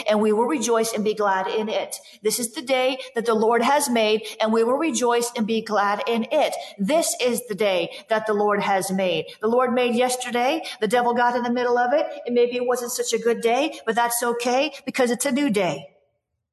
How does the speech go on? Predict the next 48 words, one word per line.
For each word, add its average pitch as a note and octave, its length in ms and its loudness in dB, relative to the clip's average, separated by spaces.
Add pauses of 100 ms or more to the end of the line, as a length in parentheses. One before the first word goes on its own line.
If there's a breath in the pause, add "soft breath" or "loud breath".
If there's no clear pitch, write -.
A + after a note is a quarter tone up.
(540 soft breath)
This C4+ 160 -2
is D#4+ 160 -2
the C4 100 -8
day B3+ 300 -2
that B3+ 100 -4
the B3+ 100 0
Lord B3 260 0
has A#3+ 260 0
made, A#3+ 320 2 (180 loud breath)
and A3+ 220 2
I C4 320 2
will A#3+ 260 4
rejoice A#3 540 2
and A3 180 0
be A3 120 0
glad A3 420 0
in A3+ 80 -2
it. - 220 -4
Come G#3+ 160 -2
hell B3+ 360 -2 (160)
or B3 320 2
high B3+ 360 -2
water, F#3+ 440 -2 (200 loud breath)
whatever C4 340 2
the C4+ 160 2
enemy C4 260 2
wants B3 260 2
to A3+ 100 -2
minister B3 420 2
to A#3 140 -4
my A#3 240 2
soul, G#3 580 0 (180 loud breath)
it's - 160 -2
going B3 260 -4
to B3 60 -8
fall B3 360 0
to B3 160 -8
the A#3+ 60 -2
ground A3+ 520 2 (240 loud breath)
because A3+ 320 0
God's A#3+ 340 2
mercy G#3+ 680 0 (160 loud breath)
and A3+ 100 2
his A3 160 2
goodness G#3 800 -2
and A#3 100 0
his A#3 160 -2
blessings A3+ 680 -4